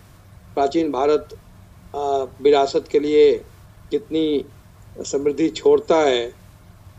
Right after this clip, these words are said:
और इसके क्या लक्षण हैं, आधुनिक और मध्य के पड़ाव में फिर इतिहास किस रूप में, अ,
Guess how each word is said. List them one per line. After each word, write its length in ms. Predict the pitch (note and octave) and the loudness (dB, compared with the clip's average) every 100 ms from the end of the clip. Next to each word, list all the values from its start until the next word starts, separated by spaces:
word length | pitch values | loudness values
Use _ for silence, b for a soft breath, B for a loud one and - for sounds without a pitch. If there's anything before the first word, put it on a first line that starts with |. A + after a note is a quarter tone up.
| - | -6
और 180 | D3+ D3+ | -4 -4
इसके 300 | D#3+ - D#3 | -6 -6 -6
क्या 240 | E3 D#3+ | -4 -4
लक्षण 360 | D#3 C3+ - E3 | -4 -6 -6 -8
हैं, 420 | E3 C3 A#2+ B2 - - - C#3 | -8 -10 -12 -16 -20 -20 -16 -8
आधुनिक 500 | C3+ D#3 E3 - - | -2 -2 -2 -6 -8
और 140 | C#3 | -6
मध्य 480 | C#3 D3 C3 B2 G#2 - - - - | -4 -2 2 2 0 -12 -20 -20 -6
के 100 | - | -2
पड़ाव 420 | C#3+ C#3 C#3 D3 D3 | 0 0 0 0 -2
में 280 | D3 C3+ | -2 -4
फिर 180 | - D3 | -6 -2
इतिहास 400 | C#3 C#3 C#3 C#3+ | -2 0 -2 -4
किस 240 | - D3+ C#3+ | -8 -8 -4
रूप 140 | C#3 | -4
में, 260 | C#3+ C#3 C3 - - - - - - | -2 -2 -2 -8 -20 -20 -20 -20 -12
अ, 100 | C3 | -6